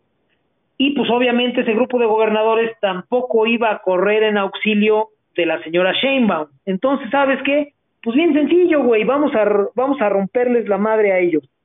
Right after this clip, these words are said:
Con Alfaro no se pudo. Ahora, es un triste derivado que de el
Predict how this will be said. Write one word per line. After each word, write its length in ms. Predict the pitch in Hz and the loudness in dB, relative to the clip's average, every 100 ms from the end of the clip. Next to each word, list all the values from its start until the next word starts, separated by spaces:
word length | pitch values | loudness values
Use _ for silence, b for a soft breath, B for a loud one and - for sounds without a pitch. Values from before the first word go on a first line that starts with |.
| _ | _
Con 220 | - 208 202 | -4 -2 0
Alfaro 380 | 196 247 247 | 0 0 0
no 160 | 214 214 | 0 -2
se 120 | 202 | -2
pudo. 320 | - 156 156 139 _ - | -6 -4 -4 -6 _ -8
Ahora, 360 | 202 240 202 - _ _ - | -2 0 -2 -6 _ _ -4
es 180 | 262 285 | -2 0
un 140 | 294 | 0
triste 340 | 302 294 294 | 2 0 2
derivado 640 | 277 254 233 262 247 240 - _ _ _ | 0 2 2 2 2 -2 -4 _ _ _
que 280 | - 185 175 | -4 0 0
de 600 | 165 175 170 170 165 170 - | 0 2 2 4 2 0 -2
el 880 | 185 170 165 160 160 156 151 147 | 0 2 2 2 4 4 4 2